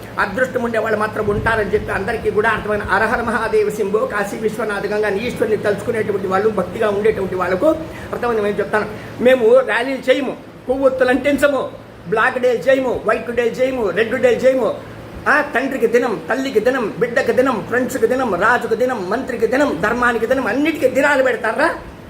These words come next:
మదర్స్ డే, ఫాదర్స్ డే, చిల్డ్రన్స్ డే, ఫ్రెండ్స్ డే.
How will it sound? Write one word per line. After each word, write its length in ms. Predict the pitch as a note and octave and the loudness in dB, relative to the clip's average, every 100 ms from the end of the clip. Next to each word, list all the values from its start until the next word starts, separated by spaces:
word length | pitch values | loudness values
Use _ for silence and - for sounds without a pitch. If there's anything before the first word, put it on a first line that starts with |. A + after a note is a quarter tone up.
| - - | -14 -4
మదర్స్ 400 | A#3 C#4 C#4+ B3+ | 0 0 0 0
డే, 340 | D#4 - - - - - | 2 0 -2 -10 -10 -2
ఫాదర్స్ 420 | A3+ B3 C4 - | 0 2 0 0
డే, 320 | C4 D#4+ - - - - | 4 4 2 -8 -8 -2
చిల్డ్రన్స్ 360 | C4+ B3+ A#3 A#3+ | 0 0 -2 2
డే, 340 | D#4 E4+ - - - | 2 2 -2 -14 -2
ఫ్రెండ్స్ 340 | C4 C#4 C#4 | 0 0 2
డే. 360 | A#3 B3+ E4+ - | 2 4 4 0